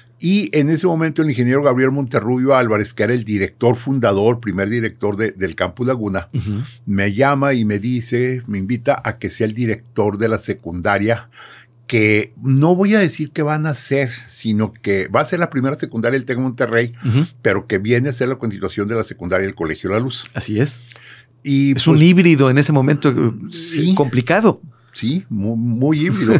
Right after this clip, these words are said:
Speaker 2: <laughs>
Speaker 1: Este, y, y entonces, pues, ya,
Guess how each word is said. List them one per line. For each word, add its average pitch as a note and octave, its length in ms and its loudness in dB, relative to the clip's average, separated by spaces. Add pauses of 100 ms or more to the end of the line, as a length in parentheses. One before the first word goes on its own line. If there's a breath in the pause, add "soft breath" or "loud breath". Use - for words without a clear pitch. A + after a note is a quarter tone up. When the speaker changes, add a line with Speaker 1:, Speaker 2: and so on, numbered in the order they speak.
Speaker 2:
<laughs> - 680 -2
Speaker 1:
Este, C3 800 2
y, G3 400 -2
y E3 560 4
entonces, C3+ 800 2
pues, A2 280 -2
ya, C#3 220 2